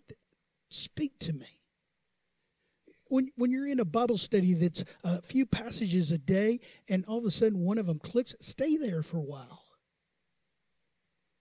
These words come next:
Allow the Word of God to speak into your life. Let's pray. Father, thank you for the opportunity to come today. And Father, we know that we can read,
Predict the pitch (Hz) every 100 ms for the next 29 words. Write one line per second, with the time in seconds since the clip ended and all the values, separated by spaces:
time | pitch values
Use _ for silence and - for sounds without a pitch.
0 | _ 170 160 208 233 202 185 196 165 175
1 | 160 147 - - - 269 202 175 151 135
2 | 131 120 - - - _ _ _ _ _
3 | _ _ _ _ _ _ _ _ _ _
4 | _ - - 196 - 175 170 - _ _
5 | _ _ _ _ _ - - 269 247 233
6 | 254 208 202 - 165 180 175 - - 208
7 | 180 165 160 - 185 165 170 156 170 190
8 | - _ _ _ _ _ _ _ _ _
9 | _ _ _ _ _ _ _ _ _ _
10 | _ _ _ _ _ _ _ _ _ _
11 | _ _ - 170 208 208 208 180 233 202
12 | 190 220 208 190 185 196 - 175 165 156
13 | 202 294 226 180 180 202